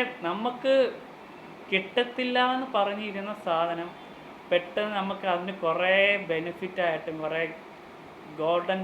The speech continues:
സമ്മാനങ്ങളായിട്ട് അത് ദൈവം നമുക്ക് കൊണ്ട് തരും വരെ. എനിക്ക് ഒന്നേ പറയാനുള്ളൂ, ഈ ക-, ദൈവം കൊണ്ട് തരുമ്പം കൈ നീട്ടി വരിക. പക്ഷേ എനിക്ക് ഒന്നേ പറയാനുള്ളൂ, നമ്മൾ മുന്നോട്ട് വെച്ച കാല് പിന്നോട്ടെടുക്കരുത്. അതിനി എത്ര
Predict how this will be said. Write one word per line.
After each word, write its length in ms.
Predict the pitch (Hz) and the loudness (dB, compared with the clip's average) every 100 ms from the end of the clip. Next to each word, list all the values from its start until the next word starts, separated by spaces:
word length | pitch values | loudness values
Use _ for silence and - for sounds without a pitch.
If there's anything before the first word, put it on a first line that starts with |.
| - | 0
സമ്മാനങ്ങളായിട്ട് 920 | 170 170 185 196 208 208 190 185 190 175 | -2 2 2 2 0 0 2 2 2 2
അത് 80 | 175 160 | 2 0
ദൈവം 220 | 170 180 | -2 -2
നമുക്ക് 220 | 175 170 180 156 | -4 -4 -4 -4
കൊണ്ട് 180 | 156 160 | -4 -4
തരും 180 | 139 139 | -4 -4
വരെ. 140 | 131 123 - - - - - - - - - | -8 -10 -14 -16 -18 -16 -16 -16 -16 -18 -8
എനിക്ക് 180 | 247 269 214 | 0 2 2
ഒന്നേ 260 | 208 220 196 | 2 0 4
പറയാനുള്ളൂ, 340 | 175 147 127 - - - - - - - - - 165 | 4 4 0 -8 -16 -18 -18 -18 -18 -18 -18 -14 -14
ഈ 40 | 165 | -10
ക-, 120 | 156 - - - - 156 | -10 -12 -16 -16 -4 2
ദൈവം 160 | 175 175 | 2 2
കൊണ്ട് 120 | 170 165 | 0 0
തരുമ്പം 320 | 147 151 160 - - - - - - | -2 -2 -6 -8 -16 -18 -16 -16 -4
കൈ 80 | 165 165 | 0 0
നീട്ടി 200 | 156 160 | 0 -2
വരിക. 200 | 135 123 131 | -6 -4 -6
പക്ഷേ 180 | 135 208 175 | -4 -6 -6
എനിക്ക് 180 | 175 175 | -4 -4
ഒന്നേ 180 | 180 190 | -2 -2
പറയാനുള്ളൂ, 300 | 165 135 127 - - - - - | 0 -2 -4 -14 -16 -18 -16 -4
നമ്മൾ 300 | 170 190 208 214 196 | -2 0 0 0 0
മുന്നോട്ട് 600 | 196 208 214 233 233 233 233 | -2 -2 2 2 2 2 2
വെച്ച 180 | 190 202 190 | 2 -2 2
കാല് 320 | 160 156 156 165 - - - - | 4 4 2 -2 -10 -16 -14 -8
പിന്നോട്ടെടുക്കരുത്. 680 | 151 156 135 117 120 120 - - - - - - - - - 147 | -4 -4 -4 -8 -10 -14 -16 -16 -16 -18 -18 -18 -18 -18 -8 0
അതിനി 300 | 147 165 175 165 | 2 2 0 0
എത്ര 360 | 170 - - | 0 -4 0